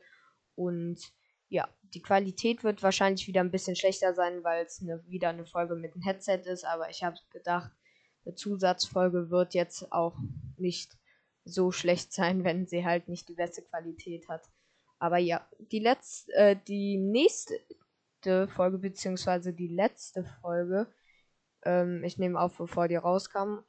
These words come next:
ist sogar wieder in guter Qualität mit dem Mikro. Da hab ich's wieder richtig hingekriegt mit den Einstellungen und so. Und ja, ich würd aber <laughs> jetzt sagen, das war's.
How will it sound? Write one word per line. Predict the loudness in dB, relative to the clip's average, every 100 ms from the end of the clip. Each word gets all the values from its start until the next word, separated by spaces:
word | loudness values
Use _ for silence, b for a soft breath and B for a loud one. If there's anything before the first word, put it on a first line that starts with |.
| _
ist | -6 -6 -8 -14 -16 -16 -20 _ _ _ _ _ _
sogar | -4 4 4 6
wieder | 4 4
in | 2
guter | -2 0 2
Qualität | 2 2 2 2 2 2 2
mit | -4 -4
dem | -4
Mikro. | -4 0 0
Da | 2 2
hab | 0
ich's | -4 -12 -4
wieder | 0 0 -2
richtig | -6 -6 -6 -10 -6
hingekriegt | -8 -8 -16 -18 -12
mit | -10 -8
den | -4
Einstellungen | -2 0 0 0 0 -4
und | -6
so. | -4 -4 -4 -6 -14 B B B B _
Und | -2 -2 -2
ja, | -6 -6 -10 _ _ -4
ich | -2 2
würd | 2 4
aber | 4 4
<laughs> |
jetzt | 4 4 4 0
sagen, | 2 2 0 0
das | 0 0 2
war's. | 2 2 -2